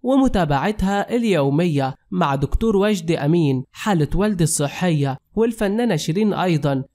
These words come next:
لاهتمامها ومتابعتها اليومية لحالة أبي." وده طبعًا يا جماعة بعد ما أعلنت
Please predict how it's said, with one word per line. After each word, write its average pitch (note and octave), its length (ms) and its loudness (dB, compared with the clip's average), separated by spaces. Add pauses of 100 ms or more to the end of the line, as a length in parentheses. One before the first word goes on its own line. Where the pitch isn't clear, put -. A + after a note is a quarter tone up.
لاهتمامها F#3+ 1120 0
ومتابعتها G#3 840 -2
اليومية D3 560 -2
لحالة D#3+ 460 -2
أبي." C3+ 380 -4 (140)
وده A3 180 0
طبعًا B3 360 -2
يا D#3 60 0
جماعة D3 420 -2 (120)
بعد F3 340 0
ما C#3 120 0
أعلنت F#3 540 -2